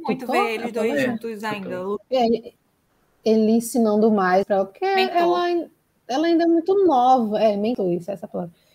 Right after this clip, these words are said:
Speaker 2: Ela ainda é muito nova, tá entrando nesse mundo assim agora. E ele meio que vai ter que preparar ela pra os B O que vai vir, né? Principalmente se o Rei do Crime ainda provavelmente tá vivo, se ele vai atrás dela de novo.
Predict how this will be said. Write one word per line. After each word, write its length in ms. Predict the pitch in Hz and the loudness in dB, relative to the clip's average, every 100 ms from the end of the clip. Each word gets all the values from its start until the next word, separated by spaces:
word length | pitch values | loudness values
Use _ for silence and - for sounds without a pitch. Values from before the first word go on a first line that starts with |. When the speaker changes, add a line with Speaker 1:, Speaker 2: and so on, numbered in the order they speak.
| _ - | _ 0
Speaker 2:
Ela 140 | 277 | 4
ainda 180 | 285 294 | 6 6
é 40 | |
muito 280 | 285 285 285 | 4 4 0
nova, 640 | 311 262 226 226 226 208 190 | 0 2 2 4 2 2 0
tá 240 | 170 202 208 | 0 -2 -2
entrando 360 | 226 208 214 | -2 -2 0
nesse 280 | 220 220 - | 0 -2 -2
mundo 280 | 226 202 202 | -2 0 -2
assim 220 | 202 214 | -4 -4
agora. 340 | 226 185 180 180 | -2 0 2 2
E 240 | 202 202 _ _ _ _ _ _ | 0 -4 _ _ _ _ _ _
ele 220 | - 196 208 | 0 2 4
meio 280 | 214 202 | 4 4
que 120 | 202 214 | 4 4
vai 120 | 226 | 2
ter 120 | 233 | 2
que 60 | 220 | 2
preparar 460 | 240 233 247 240 226 | -2 2 4 8 8
ela 180 | 247 254 | 6 2
pra 540 | 254 262 262 302 330 | 0 0 2 0 0
os 360 | 320 233 254 247 | -2 -2 -2 0
B 120 | 262 | 0
O 120 | 277 | 0
que 80 | 269 | -2
vai 180 | 277 311 | 0 2
vir, 200 | 339 285 | 4 2
né? 240 | 214 185 190 | 2 -2 -4
Principalmente 400 | 220 202 214 202 | -8 -4 -4 -4
se 180 | - 196 | -4 -4
o 40 | |
Rei 120 | 175 170 | 0 0
do 140 | 185 | -2
Crime 260 | 190 175 170 | 0 2 2
ainda 260 | 165 165 - _ _ _ | 2 0 -2 _ _ _
provavelmente 640 | - 190 190 202 165 165 | -2 0 2 2 0 -2
tá 100 | - 208 | -4 -2
vivo, 500 | 196 208 202 185 190 | 0 2 2 0 -4
se 220 | 185 185 | -4 -4
ele 100 | 175 | -4
vai 140 | 180 175 | -2 -2
atrás 260 | 175 180 | -2 0
dela 160 | 180 170 | 2 0
de 80 | 185 | 0
novo. 640 | 214 190 196 185 175 185 | 2 4 6 4 0 -6